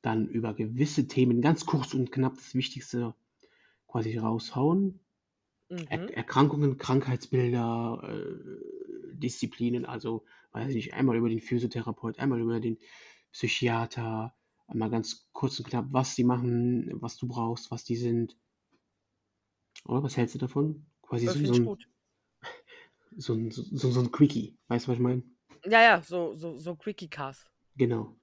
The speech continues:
Speaker 2: Nee, find ich, find ich gut. Vor allen Dingen, weil's ja halt auch, ähm, wir wollen ja nicht nur einen Podcast machen, der viel Laber-Laber ist, sondern der auch was vermittelt.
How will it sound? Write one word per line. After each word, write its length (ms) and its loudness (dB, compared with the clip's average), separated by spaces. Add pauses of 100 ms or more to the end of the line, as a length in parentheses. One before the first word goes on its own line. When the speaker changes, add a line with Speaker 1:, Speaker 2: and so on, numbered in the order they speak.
(1300)
Speaker 2:
Nee, 160 0
find 200 0
ich, 120 -6
find 180 -4
ich 100 -6
gut. 260 -4 (440)
Vor 340 4
allen 180 6
Dingen, 200 -4
weil's 240 4
ja 100 4
halt 180 4
auch, 360 0
ähm, 360 -4 (380)
wir 140 -8
wollen 160 2
ja 60 -2
nicht 200 -8
nur 80 -6
einen 60 -10
Podcast 460 -4
machen, 320 -6 (100)
der 160 -4
viel 260 -10
Laber-Laber 680 0
ist, 240 -8 (380)
sondern 160 -10
der 100 0
auch 40 -2
was 160 -6
vermittelt. 520 -8